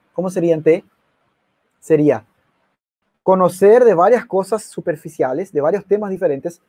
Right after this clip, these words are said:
pero necesitamos especializarnos en una de las cosas. Y esas conexiones, esos conocimientos nos generan muchos resultados, ¿ok? Me estoy atajando acá porque me empiezo a hablar y, ay,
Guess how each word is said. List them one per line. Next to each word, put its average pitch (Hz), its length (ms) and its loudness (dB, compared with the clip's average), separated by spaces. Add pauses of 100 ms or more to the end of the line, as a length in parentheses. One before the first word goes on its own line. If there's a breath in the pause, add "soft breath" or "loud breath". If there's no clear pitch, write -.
(200)
pero 175 160 0
necesitamos 175 800 -6
especializarnos 165 800 -8
en 151 140 -6
una 175 200 -8
de 180 100 -6
las 147 120 -10
cosas. - 440 -12 (920)
Y 143 320 0
esas 165 240 -2
conexiones, 165 540 -4
esos 143 200 -10
conocimientos 175 540 -6
nos 156 180 -8
generan 147 540 -2
muchos 151 300 -2
resultados, 139 560 -12 (240)
¿ok? - 160 -12 (640)
Me - 80 -14
estoy 139 180 0
atajando 139 420 -2
acá 143 200 -2
porque 135 260 -4
me 127 120 -10
empiezo 160 320 -4
a - 20 2
hablar 143 300 -4
y, 147 200 -10 (1040)
ay, 98 240 -10